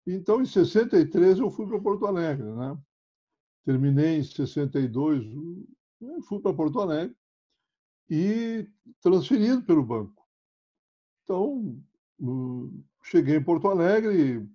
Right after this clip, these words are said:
fiquei lá um, dois meses até a tramitação lá de começar a trabalhar.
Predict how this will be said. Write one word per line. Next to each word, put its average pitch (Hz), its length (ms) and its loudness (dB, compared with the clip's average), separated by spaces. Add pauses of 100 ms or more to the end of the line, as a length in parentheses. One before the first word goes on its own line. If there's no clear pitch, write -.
(140)
fiquei 147 360 0
lá 143 300 0
um, 139 280 -4
dois 131 260 -2
meses 143 400 0
até 135 280 -4
a 147 60 -2
tramitação 131 920 -4
lá 123 260 -6
de 110 500 -10 (320)
começar 123 460 -8
a 120 60 -10
trabalhar. 156 800 -4